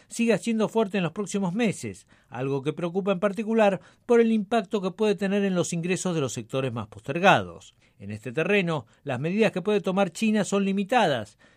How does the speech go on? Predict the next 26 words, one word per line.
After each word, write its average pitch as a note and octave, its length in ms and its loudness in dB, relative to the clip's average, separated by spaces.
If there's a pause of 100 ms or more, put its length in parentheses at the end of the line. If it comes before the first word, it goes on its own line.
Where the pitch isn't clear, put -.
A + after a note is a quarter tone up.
ya E3 180 2
que D#3+ 80 -2
el E3+ 60 2
alza F#3+ 260 2
de D#3 120 2
precios G3 580 -2 (200)
responde A#3+ 440 -2
a - 60 0
factores F#3+ 440 0
internacionales F3+ 1000 -2
y A#2 80 -14
la G2 100 -10
demanda D3 380 -2
de E3+ 80 4
alimentos G#3+ 560 2 (240)
es F#3+ 140 -4
poco A3 340 0
flexible, D3 720 -2 (180)
es A#2+ 120 -10
decir, A2+ 440 -4 (240)
a G2+ 120 -12
menos C3+ 240 -6
que - 80 -2
haya C#3+ 180 0
una D#3+ 160 -2
catástrofe, G3 680 2